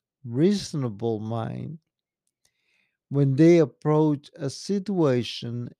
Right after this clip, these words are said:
intellectually. So they plan and make decisions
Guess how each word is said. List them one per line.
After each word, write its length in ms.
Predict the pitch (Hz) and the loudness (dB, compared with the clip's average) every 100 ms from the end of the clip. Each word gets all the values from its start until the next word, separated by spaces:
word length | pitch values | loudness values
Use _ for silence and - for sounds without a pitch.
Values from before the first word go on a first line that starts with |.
| _ _ | _ _
intellectually. 1300 | 180 175 - - 147 127 131 - _ 117 110 110 117 - _ _ _ _ _ | -2 -2 -4 -4 -4 -2 -6 -6 _ -8 -6 -8 -10 -14 _ _ _ _ _
So 480 | - - 160 135 - _ _ _ _ _ _ _ _ _ _ _ _ _ - | -14 0 2 2 0 _ _ _ _ _ _ _ _ _ _ _ _ _ -12
they 220 | 147 160 | 2 2
plan 640 | 123 - 165 175 196 208 208 - | 2 -2 0 4 4 2 -4 -10
and 320 | 151 139 131 139 | -6 -2 -2 2
make 340 | 170 185 - | 4 2 -4
decisions 960 | - 165 - 190 180 - 135 120 113 - | -4 -4 0 0 0 -2 -8 -8 -10 -16